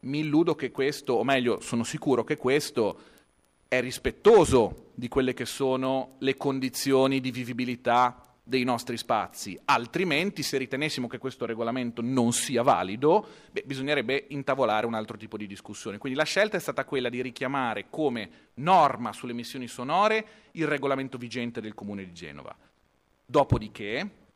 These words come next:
visto che alcune criticità sono determinate da spazi complicati e complessi,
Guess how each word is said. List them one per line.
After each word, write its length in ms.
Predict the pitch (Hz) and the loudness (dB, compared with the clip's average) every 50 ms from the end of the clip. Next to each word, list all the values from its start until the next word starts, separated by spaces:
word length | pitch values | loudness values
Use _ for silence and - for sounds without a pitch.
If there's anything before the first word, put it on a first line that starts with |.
| _ _ - | _ _ -10
visto 320 | 117 165 185 170 - 165 | -8 -8 -6 -6 -6 -6
che 120 | - 160 151 | -2 -2 -2
alcune 320 | 143 139 - 202 196 180 | -2 -2 -4 -6 -6 -6
criticità 540 | - 165 147 - 147 - - 117 - 165 170 | -6 -8 -10 -10 -10 -12 -12 -4 -2 -2 -2
sono 240 | 165 - 151 139 135 | -2 -4 -8 -8 -8
determinate 720 | 135 123 - 131 117 120 127 131 156 175 165 151 - 131 | -8 -8 -8 -8 -8 -6 -6 -4 -4 -4 -4 -4 -4 -6
da 100 | 120 113 | -8 -8
spazi 480 | - - 156 147 143 - - 135 117 - _ _ | -4 -4 -4 -4 -4 -6 -12 -16 -16 -16 _ _
complicati 880 | - - 175 147 139 - 123 120 - - 185 165 143 - - 107 92 - | -2 -2 -2 -2 -2 -6 -8 -8 -4 0 0 0 0 -2 -6 -14 -16 -14
e 120 | - - | -16 -16
complessi, 840 | - - 107 104 98 - 98 90 - - - - - - 147 - 214 | -14 -14 -14 -14 -12 -12 -12 -12 -12 -12 -14 -12 -8 -6 -6 -6 -6